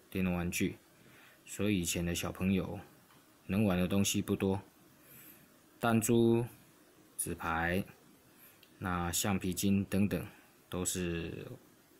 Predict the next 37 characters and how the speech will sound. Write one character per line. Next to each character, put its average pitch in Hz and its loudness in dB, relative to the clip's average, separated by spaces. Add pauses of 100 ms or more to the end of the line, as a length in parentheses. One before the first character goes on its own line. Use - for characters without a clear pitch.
(140)
回 - -6
忆 92 0
的 85 -4
玩 90 -2
伴。 90 -4 (1000)
那 95 0
这 95 -2
个 101 2
蚕 101 0
宝 101 0
宝 95 2
也 87 -2
是 92 -4
其 - -2
中 90 0
之 90 -4
一。 87 -4 (1800)
那 131 -2
现 135 2
在 127 2
换 123 2 (640)
儿 110 2
子 110 0
开 110 0
始 101 0
养 87 0
蚕 95 0
宝 90 -2
宝 92 -2
了。 90 -2 (760)
那 92 -4
因 98 0
为 98 2 (460)
今 - -2
天 101 2
儿 92 -2
子 90 -4